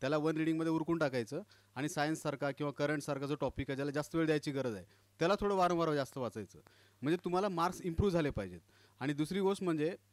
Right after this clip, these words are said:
काही काही जणांना suddenly स्वतःमधलं caliber कळतं. म्हणजे मी बरेच जण बघितले जे पीएसआय वगैरे तयारी करतात, पण राज्यसेवेत त्याचा score एकदम तोडीचा असतो. म्हणजे जीएसचा एकदम भारी score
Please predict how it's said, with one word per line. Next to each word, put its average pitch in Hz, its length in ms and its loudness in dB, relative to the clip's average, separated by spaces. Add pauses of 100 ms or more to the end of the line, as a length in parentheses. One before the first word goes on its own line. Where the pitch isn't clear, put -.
(140)
काही 151 140 2
काही 185 160 2
जणांना 185 220 2
suddenly 190 400 2
स्वतःमधलं 190 480 0
caliber 160 300 2
कळतं. 104 280 -6 (440)
म्हणजे 143 140 0
मी 175 100 4
बरेच 170 240 2
जण 185 200 0
बघितले 175 280 0
जे 147 100 -2
पीएसआय 160 380 0
वगैरे 160 220 0
तयारी 156 160 2
करतात, 135 320 -4
पण 123 160 -4
राज्यसेवेत 156 360 0
त्याचा 165 260 0
score 165 260 0
एकदम 170 300 2
तोडीचा 170 320 6
असतो. - 280 -8 (340)
म्हणजे 139 200 0
जीएसचा 170 340 4
एकदम 170 220 -2
भारी 165 200 0
score 156 320 -6